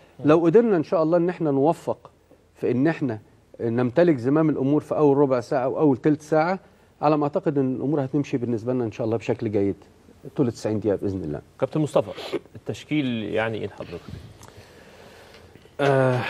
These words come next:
Speaker 3: أنا شايف إن طبعا هما مش هيوصل لهم الأخبار دي دلوقتي، كان حسام غالي ما يبتديش.
Speaker 2: مم.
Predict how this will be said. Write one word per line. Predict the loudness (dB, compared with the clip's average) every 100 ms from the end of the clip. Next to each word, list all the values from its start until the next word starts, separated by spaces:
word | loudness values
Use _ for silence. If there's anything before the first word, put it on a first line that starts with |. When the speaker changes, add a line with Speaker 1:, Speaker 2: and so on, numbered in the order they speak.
| -8 -8 -10 -12 -14 -4
Speaker 3:
أنا | 2 4
شايف | 4 4 2 0 -6 -16 -12 -6
إن | -4 -2 -2 -4 -2
طبعا | -2 0 2
هما | 2 2
مش | 0
هيوصل | 0 0 0 0
لهم | 2 2
الأخبار | -2 -6 -6
دي | -4 -6
دلوقتي، | -6 -6 -8 -4 -2 -2
كان | -4 -2 0 -2 -6
حسام | -12 -8 -4 -2
غالي | 2 2 0 -4
ما | -6
يبتديش. | -6 -8 -16 -18 -20 _ _ _ _ -16
Speaker 2:
مم. | -14 -14